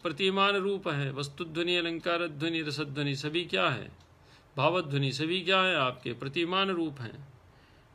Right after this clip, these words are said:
लेकिन "तृतीय एव रसध्वनि" इति मंतव्यः, तो यहाँ पर एव पद से, स एव अर्थ में एव पद से हम किसको लेंगे?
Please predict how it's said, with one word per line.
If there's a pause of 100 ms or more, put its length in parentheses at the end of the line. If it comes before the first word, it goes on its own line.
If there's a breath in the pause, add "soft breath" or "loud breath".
लेकिन
"तृतीय
एव
रसध्वनि"
इति
मंतव्यः, (840 soft breath)
तो
यहाँ
पर (140)
एव
पद
से,
स
एव
अर्थ
में
एव
पद
से
हम
किसको
लेंगे?